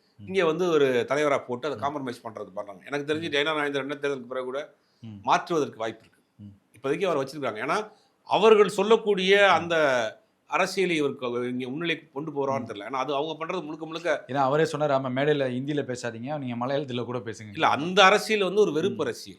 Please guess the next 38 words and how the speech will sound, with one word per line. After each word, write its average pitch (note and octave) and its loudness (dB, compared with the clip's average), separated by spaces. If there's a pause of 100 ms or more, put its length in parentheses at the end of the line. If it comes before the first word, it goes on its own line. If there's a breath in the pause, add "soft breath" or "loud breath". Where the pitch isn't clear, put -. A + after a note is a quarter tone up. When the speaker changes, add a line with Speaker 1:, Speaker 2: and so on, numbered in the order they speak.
Speaker 1:
ம். G#2+ -12 (160)
Speaker 2:
அது A#2+ -10
மக்களை C#3 -4
வெறுப்பு D3 0
உண்டு B2+ -4
பண்ணி C3+ -8
Speaker 1:
ம். G#2+ -14 (100)
Speaker 2:
ஒரு B2 -2
வன்மத்தில் C#3+ -4
க-, A#2+ -8
கக்கக்கூடிய B2+ -8
அரசியல் A#2+ -4
தான் A#2 -8
பண்ணுவாங்க. F#2+ -14 (180)
Speaker 1:
ம். G#2 -16
Speaker 2:
இவரை F3 -2
பொறுத்த E3+ -6
வரைக்கும் E3+ -4
தென் D3+ -2
மாவட்டத்தை C#3 -2
சேர்ந்தவர், B2+ -4 (220)
Speaker 1:
ம். G#2 -14
Speaker 2:
எல்லாருடைய, D#3 4
எல்லா D3+ 2
சமூகத்தோடும் D#3 -2
இணக்கமாக C#3+ -4
இருக்கக்கூடியவர். A2+ -6
Speaker 1:
ம். G#2 -18 (320 soft breath)
Speaker 2:
இவர் D#3 -4
சொல்லக்கூடிய E3 0
அந்த D3+ 2 (460)
அரசியலை, D3 0
வட C3+ 0
இந்திய C#3+ 0
அரசியலை C3+ -2
இங்க A#2+ -4
அவர் A#2 -2
எப்படி B2+ -8